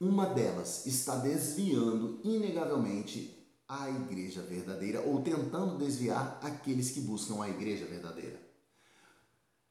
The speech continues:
Existe uma diferença entre a cristandade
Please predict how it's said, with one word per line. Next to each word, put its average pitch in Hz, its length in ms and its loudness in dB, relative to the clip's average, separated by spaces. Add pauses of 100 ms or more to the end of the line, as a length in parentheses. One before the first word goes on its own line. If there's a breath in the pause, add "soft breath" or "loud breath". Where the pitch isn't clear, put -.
(380)
Existe 147 540 0
uma 180 160 6
diferença 110 1000 2
entre 123 680 0
a 120 120 -6
cristandade 135 1040 2